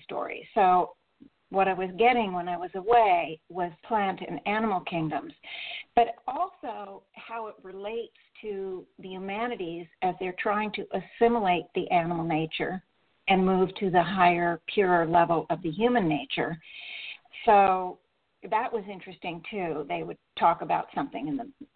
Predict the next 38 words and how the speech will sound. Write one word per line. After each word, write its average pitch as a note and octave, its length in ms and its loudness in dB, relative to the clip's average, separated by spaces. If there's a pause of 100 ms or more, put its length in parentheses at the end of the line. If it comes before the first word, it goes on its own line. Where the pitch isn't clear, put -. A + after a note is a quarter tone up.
(120)
animal G3+ 460 4
kingdom, F3 500 2
about D#3+ 420 0 (440)
this, F3 200 0
that, - 160 6
or E3 80 0
the F3+ 140 2
other, F#3+ 420 4
and E3+ 220 4
then E3+ 340 0
would E3 420 0
explain E3+ 640 2
why F3 300 6
we E3 220 -4 (100)
see E3 220 -2
whatever E3 460 0
we're D#3 240 -4
seeing D#3+ 260 -4
in E3+ 180 -6
the D#3+ 80 -4
humanities. G#3 560 0 (640)
So A#3+ 120 10
it B3 140 2
was A#3+ 140 2 (120)
really C4 360 -6
interesting, G3 540 -10
and F#3 80 -8
I F#3 80 -6
want G#3 260 -6
to A#3 120 -10
put G3+ 120 -8
it - 200 -10
all E3 180 0
together F3 400 -2
for F#3+ 80 -6
you E3 120 -2
guys, D#3 400 2 (640)
um, E3+ 360 0